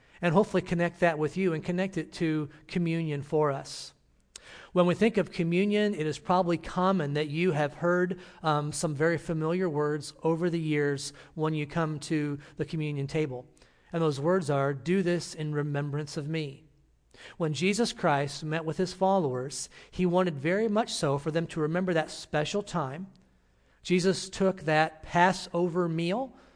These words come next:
that celebration time, and he transformed it into something that would continue into our day today.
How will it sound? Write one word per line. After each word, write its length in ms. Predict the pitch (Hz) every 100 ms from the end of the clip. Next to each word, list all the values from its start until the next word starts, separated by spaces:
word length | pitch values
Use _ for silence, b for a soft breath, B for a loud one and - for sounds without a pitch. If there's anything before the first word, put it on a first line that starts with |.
| B
that 280 | 151 151 156
celebration 720 | - 180 180 156 175 180 180
time, 360 | 156 143 139 175 B B
and 100 | 160
he 60 | 160
transformed 680 | - 202 233 226 247 247 190
it 60 | 165
into 180 | 170
something 420 | 160 214 226 170 156
that 160 | 165
would 140 | 156 147
continue 760 | 160 147 233 220 143 135 139 139 B -
into 340 | 170 160 170
our 220 | 160 156 156
day 420 | 156 147 143 143 B
today. 540 | - 156 147 143 139